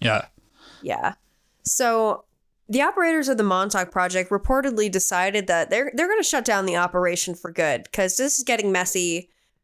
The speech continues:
Speaker 1: Um, yeah.
Speaker 2: Yeah.
Speaker 1: Thankfully, the chair could be used to amplify extremely focused thoughts and create these three-dimensional visualizations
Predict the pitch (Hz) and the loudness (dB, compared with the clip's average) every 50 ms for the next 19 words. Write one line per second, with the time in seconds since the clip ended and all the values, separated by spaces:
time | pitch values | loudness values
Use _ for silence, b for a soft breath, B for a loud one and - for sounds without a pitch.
0 | _ - 202 214 208 208 202 202 196 185 202 208 175 - - - _ B B B | _ -4 -2 0 0 0 0 0 0 0 0 0 -2 -2 -6 -14 _ B B B
1 | B B 170 165 143 117 110 110 - 220 285 349 427 - - 381 320 277 240 214 | B B 2 4 4 2 0 -2 -2 0 0 0 0 0 0 2 2 2 2 0
2 | 196 185 - _ _ _ - 208 - - - - 247 262 254 196 135 - - _ | -2 -4 -6 _ _ _ -16 -14 -8 -6 -4 -2 -2 -2 -2 -2 -4 -6 -14 _
3 | _ _ _ _ _ _ _ _ _ _ _ _ _ _ _ - - 208 202 214 | _ _ _ _ _ _ _ _ _ _ _ _ _ _ _ -2 0 0 2 2
4 | 220 208 214 226 226 226 - - 214 - - 208 214 220 220 240 220 - 214 190 | 2 2 2 2 2 0 -2 -2 -4 -2 0 0 0 0 0 -2 -2 0 0 0
5 | 185 180 175 180 - - - - - 302 311 320 311 294 277 254 226 214 226 226 | 0 0 -2 -2 -2 -2 -2 -2 0 0 0 2 2 2 2 0 0 0 0 0
6 | 202 190 190 - 175 170 - - - 185 165 135 95 80 - - - - - B | 0 0 0 -2 -2 -2 -4 -4 -2 -2 0 0 0 -2 -4 -4 -4 -6 -6 B
7 | B B B B - 196 196 - - - 240 233 233 233 247 247 - 202 185 185 | B B B B -2 -2 -2 -2 -2 -2 0 0 2 0 -2 -2 -4 -2 -2 -2
8 | - - 214 214 240 247 226 214 202 196 214 208 - - 220 196 190 185 208 202 | -2 -2 -2 0 0 2 2 2 0 0 0 0 0 0 0 0 2 0 0 0
9 | 202 220 202 190 180 175 170 165 180 - - 233 226 214 | 2 0 0 0 0 0 0 0 0 0 -2 -2 -2 -2